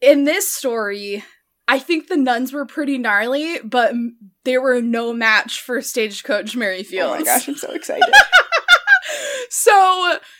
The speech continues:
Speaker 1: sh-, so yeah, so she ended up in Toledo, Ohio.
Speaker 2: Ugh.
Speaker 1: And so she was staying at this convent, and she worked there as a groundskeeper.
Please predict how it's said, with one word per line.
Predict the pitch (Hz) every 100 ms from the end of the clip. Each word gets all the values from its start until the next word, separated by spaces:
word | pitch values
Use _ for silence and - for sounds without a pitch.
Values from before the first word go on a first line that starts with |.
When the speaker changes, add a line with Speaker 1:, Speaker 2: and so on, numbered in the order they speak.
| _ _ _
Speaker 1:
sh-, | - - -
so | 403 370
yeah, | 294 240
so | - 311
she | - 330
ended | 294 330 349
up | 330 330
in | 294
Toledo, | - 269 247 247 262
Ohio. | 233 233 226 202 185 165 170 233 247
Speaker 2:
Ugh. | 151 135 147 -
Speaker 1:
And | 269 269 269 254 262 254 - - _ _ _
so | - 302
she | 311
was | 277 269
staying | 320 320 330 302
at | 269 233 -
this | 226
convent, | - - 254 277 277 196 185 170
and | 226
she | - 254
worked | 214 226 262 -
there | 226 220 214 -
as | 202 202 190
a | 202
groundskeeper. | 196 208 214 214 - - - - 110 120